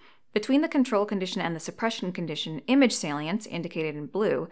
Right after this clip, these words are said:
explains essentially the same amount of variance,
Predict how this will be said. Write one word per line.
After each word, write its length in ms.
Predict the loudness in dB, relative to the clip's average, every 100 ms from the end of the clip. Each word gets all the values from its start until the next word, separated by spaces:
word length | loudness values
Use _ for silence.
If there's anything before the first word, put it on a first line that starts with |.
| -14 -20 _ -6
explains 440 | -4 0 0 2
essentially 540 | 0 0 0 0 0 0
the 100 | 0
same 180 | -2 0
amount 240 | 0 0
of 80 | -2
variance, 580 | -4 -2 -2 -4 -8